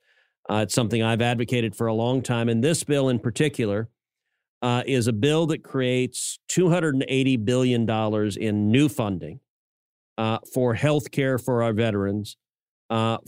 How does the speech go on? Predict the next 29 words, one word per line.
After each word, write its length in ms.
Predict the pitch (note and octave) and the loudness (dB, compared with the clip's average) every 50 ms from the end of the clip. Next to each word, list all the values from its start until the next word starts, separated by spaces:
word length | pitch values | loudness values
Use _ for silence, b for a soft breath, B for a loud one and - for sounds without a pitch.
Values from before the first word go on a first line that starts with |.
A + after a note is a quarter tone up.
| - - | -6 -2
for 260 | B2+ B2 A#2+ A#2 A#2 | 0 0 2 2 0
exposure 520 | G#2 - - - - B2+ A#2+ A2+ G2 G#2+ G#2 | -2 -4 -6 -4 -2 0 0 0 0 -2 -2
to 40 | |
burn 240 | G2 G#2+ G#2 G2+ F#2 | -2 -2 -2 -4 -4
pits. 300 | - - E2+ E2 - - | -4 -6 -8 -6 -4 -4
And 100 | G#2+ G2+ | -2 -2
I 320 | G#2 G#2+ A2 A2+ A2 D#2 - - - | 0 0 0 0 -2 -4 -6 -12 -8
emphatically 760 | - A#2+ A2+ G2+ - - C3+ C#3 C#3 C#3 C#3 A#2 - C3+ A#2+ | -4 -2 -2 -2 -2 0 0 0 2 0 -2 -2 -4 -4 -4
support 440 | A2 - A#2 G2 A2+ A2 G#2 F#2+ - | -4 -4 -6 -6 -4 -4 -4 -4 -6
that 200 | - E2+ D2+ - | -6 -8 -8 -6
bill. 260 | - D#2+ B1+ - - _ _ _ _ _ _ _ _ _ _ _ _ _ _ - | -8 -8 -8 -10 -14 _ _ _ _ _ _ _ _ _ _ _ _ _ _ -4
Uh, 180 | A#2 A#2 A#2 A2+ | -2 -2 0 0
this 240 | A#2+ C3+ B2+ A#2 | 0 0 0 0
bill 240 | A#2+ C#3 C#3+ C#3+ C#3 | 0 0 0 2 2
also 360 | D3 D#3+ E3+ D3 - - E3 | 2 0 0 0 -2 -2 -2
has 280 | B2+ C3 C3+ C#3 B2+ - | 0 0 0 0 -2 -4
four 280 | - - E3 D#3 D3+ C#3 | -4 -2 0 2 2 2
hundred 260 | D3+ C#3 C3+ A#2+ A2 | 2 0 0 0 0
billion 320 | B2+ C3 B2+ B2 B2 A#2+ | 0 0 2 2 2 2
dollars 440 | A2+ A#2 A#2 A#2 A#2 A#2 A#2 A2+ G#2 | 0 0 0 0 0 0 0 0 0
in 100 | A#2+ A#2 | 0 0
existing 640 | A2+ A2 G#2+ G#2+ G#2+ E3+ G3 F3 - - D3 A#2+ G#2+ | 0 0 0 2 2 2 2 2 0 0 0 -2 -2
funding 380 | - - G#2+ G#2 G2+ G#2+ A#2 A#2+ | -2 -2 -2 -2 0 0 0 -2
that's 160 | A2 - - | -2 -2 0
already 360 | B2 A#2+ B2 A#2+ A#2 A#2 A#2 | 0 0 2 2 2 2 2
in 80 | A#2+ A#2 | 2 0
the 80 | A2+ | 0
funding 380 | A2 - A#2+ A2+ G#2+ G#2+ G#2 F#2+ | -2 -2 -2 0 0 0 -2 -4
stream 480 | - - - G#2 G2 F#2+ G2 G2 G2 | -4 -4 -4 -2 0 0 -2 -2 -4